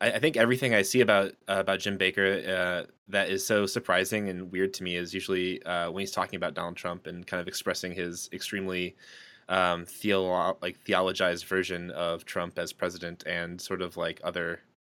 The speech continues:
kind of end times figure. Um, so there's, like, this video of, uh, of Jim Baker on the election night in twenty sixteen, and, uh, Jim Baker, you know, he's hosting a show, he's doing his usual thing, he's selling big buckets of macaroni to people,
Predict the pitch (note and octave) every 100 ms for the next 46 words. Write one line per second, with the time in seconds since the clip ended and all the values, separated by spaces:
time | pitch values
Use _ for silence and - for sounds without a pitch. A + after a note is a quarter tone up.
0 | _ - F#2 F2 F2+ F2+ F2+ F2 - E2+
1 | E2+ E2+ - - - - - - G2+ F#2+
2 | F#2 F#2 _ _ _ - C3 B2 A#2+ C3
3 | D3+ B2+ - A#2 A#2 A2 G#2 G2 G2 G2
4 | F#2+ F#2 F#2 - G2+ G2 A2+ G#2 G2+ F#2+
5 | A2 G#2+ F#2+ F#2 F#2 F#2+ F#2 - G#2 G2
6 | F#2+ - F#2 E2+ - - F#2+ F#2 F#2 -
7 | - - - F#2 F#2+ F2+ F2 F2+ F2 E2+
8 | G2 F#2+ F#2 F#2+ F#2 G2+ F#2 F2+ F#2+ -
9 | G2 - E2+ - A2+ A2 G#2 F#2+ F#2 F2+
10 | F#2 F2+ F2 G#2 G2 F#2 F#2 - F2+ F2
11 | F2+ F2 F#2 G2 - F2 F#2+ F2 - F#2
12 | F#2 F#2 - F#2+ F#2 F#2